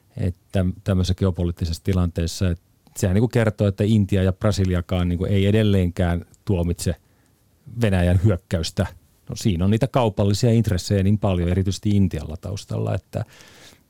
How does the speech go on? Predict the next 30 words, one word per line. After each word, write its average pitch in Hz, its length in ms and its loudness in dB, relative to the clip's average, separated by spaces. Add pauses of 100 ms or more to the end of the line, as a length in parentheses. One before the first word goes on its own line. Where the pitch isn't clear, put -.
(140)
että 90 300 -4
tota, 82 640 -4 (1160)
si-, 123 340 -2
siinä 120 340 4
on 117 160 4
semmoista, 104 500 0 (460)
että - 160 -10
pitää 101 260 0
kyllä 98 180 0
niinku 98 220 2 (100)
vielä 107 380 4
vaan, 107 380 0 (240)
vielä 101 260 2
vaan 98 240 2
niinku 98 240 2
tiivistää 104 720 2
suhteita. 92 720 -2
Ja 98 220 0 (640)
mä 131 120 0
oon 92 100 0
vähän 113 160 2
sitä 110 160 0
mieltä, 101 160 2
että 101 140 0
asiat 92 260 2
pitää 104 240 0
ottaa 98 280 -2
semmoisena 85 440 -2
kuin 87 140 -4
ne 87 80 -2